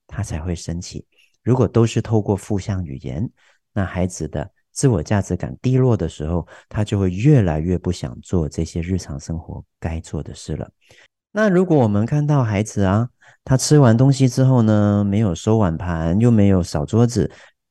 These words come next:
用蜡笔画完画之后，蜡笔又没有收好，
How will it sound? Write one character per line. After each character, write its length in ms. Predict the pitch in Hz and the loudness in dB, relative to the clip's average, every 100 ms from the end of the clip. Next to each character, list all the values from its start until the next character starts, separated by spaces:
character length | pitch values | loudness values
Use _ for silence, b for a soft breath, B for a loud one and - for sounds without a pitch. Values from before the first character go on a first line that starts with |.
| _ _ _ _ _ _ _ - | _ _ _ _ _ _ _ 0
用 220 | 156 156 | 4 4
蜡 160 | 175 127 | 4 2
笔 140 | 87 | 0
画 220 | 90 151 | 0 2
完 160 | 127 113 | 2 2
画 160 | 147 | 0
之 160 | 127 127 | 0 0
后， 220 | 135 135 | 2 2
蜡 140 | 120 123 | 2 0
笔 140 | 95 | 0
又 140 | 98 | 0
没 100 | 104 | 2
有 100 | 101 | 0
收 220 | 85 - 101 | -2 -2 -2
好， 220 | 95 | -2